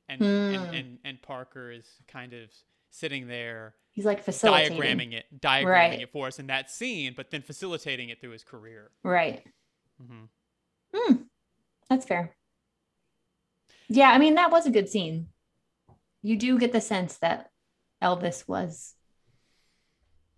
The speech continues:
Speaker 2: a different kind of performer.
Speaker 1: Mm-hmm.
Speaker 2: <laughs> He was doing things to the audience and nobody else was.
Speaker 1: Mm-hmm.
Speaker 2: Um, all right,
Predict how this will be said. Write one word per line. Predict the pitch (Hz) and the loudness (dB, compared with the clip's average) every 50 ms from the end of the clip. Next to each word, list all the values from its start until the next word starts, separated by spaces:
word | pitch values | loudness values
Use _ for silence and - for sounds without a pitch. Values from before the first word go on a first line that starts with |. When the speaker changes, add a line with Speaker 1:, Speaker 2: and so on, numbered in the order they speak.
| _ _ _ _ _ _ _ _ _ _ _ _ _ _ _ _ _ _ - | _ _ _ _ _ _ _ _ _ _ _ _ _ _ _ _ _ _ -10
Speaker 2:
a | - 185 | -10 -8
different | - - 208 180 - 196 - - 233 233 - - _ - | -4 -4 -6 -4 -4 -6 -8 -8 -8 -14 -18 -20 _ -14
kind | - 214 247 - 220 214 | -10 -10 -8 -6 -6 -6
of | 240 - - _ | -6 -8 -10 _
performer. | - 220 - - - - 220 226 220 - - - - - - _ - - - - - - - - - - | -14 -14 -14 -12 -12 -10 -6 -6 -6 -6 -6 -8 -10 -12 -20 _ -18 -18 -18 -18 -20 -20 -20 -20 -20 -20
Speaker 1:
Mm-hmm. | 135 127 120 - 131 120 113 117 120 127 147 | -20 -20 -20 -18 -20 -20 -20 -20 -20 -20 -20
Speaker 2:
<laughs> | 180 185 _ _ _ _ _ _ - - - - - - _ | -20 -20 _ _ _ _ _ _ -20 -20 -18 -18 -20 -10 _
He | - 262 | 4 6
was | 254 247 | 6 6
doing | 226 254 262 254 240 233 | 6 6 6 8 8 8
things | 240 214 185 185 - | 8 6 0 -2 -4
to | - 196 | -4 -4
the | 185 | -2
audience | - - 170 170 190 175 165 - | -2 -2 -2 -4 -6 -8 -8 -6
and | 214 226 | -6 -6
nobody | 226 214 226 226 - | -6 -6 -8 -10 -10
else | - 220 - - - | -12 -14 -16 -16 -14
was. | 233 254 247 _ _ _ _ _ _ _ _ _ - - - _ - - - - - | -14 -14 -14 _ _ _ _ _ _ _ _ _ -16 -16 -16 _ -20 -20 -20 -20 -14
Speaker 1:
Mm-hmm. | - 120 220 | -2 4 6
Speaker 2:
Um, | 240 247 254 247 247 240 240 233 233 233 240 233 - - _ _ _ _ _ _ _ _ _ _ _ _ _ _ _ _ _ _ _ - | 8 10 10 10 8 8 10 10 10 8 8 6 2 -4 _ _ _ _ _ _ _ _ _ _ _ _ _ _ _ _ _ _ _ -2
all | - 240 262 | 0 2 2
right, | 262 220 196 147 - | 2 2 0 0 -4